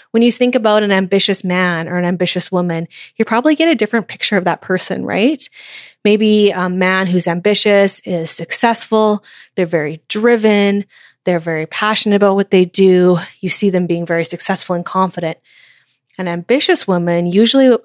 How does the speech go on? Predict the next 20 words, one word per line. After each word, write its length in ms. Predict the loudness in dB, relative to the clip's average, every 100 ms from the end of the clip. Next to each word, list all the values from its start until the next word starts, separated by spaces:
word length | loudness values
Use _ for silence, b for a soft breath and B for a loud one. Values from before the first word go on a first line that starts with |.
| -4
the 100 | -2
mental 300 | 0 -2 -2
picture 360 | -2 0 0
that 140 | 0 -2
comes 260 | -4 -2
to 80 | -2
mind 420 | -2 -2 0 0
is, 120 | 0
again, 360 | -2 -2 -2 -2
something 360 | -2 -2 0 0
quite 260 | -2 -2
negative. 580 | -6 -8 -8 -8 -10 -16 B B B B B
We 240 | -2 0 0
see 240 | 0 0
women 500 | 2 0 0 -2 -4 -6
as, 440 | -6 -2 -4 -6 b b b
ambitious 420 | -4 0 0 0
women 260 | -2 -2 -2
as 120 | -4
judgmental, 760 | -2 -4 -2 -2 0 0 0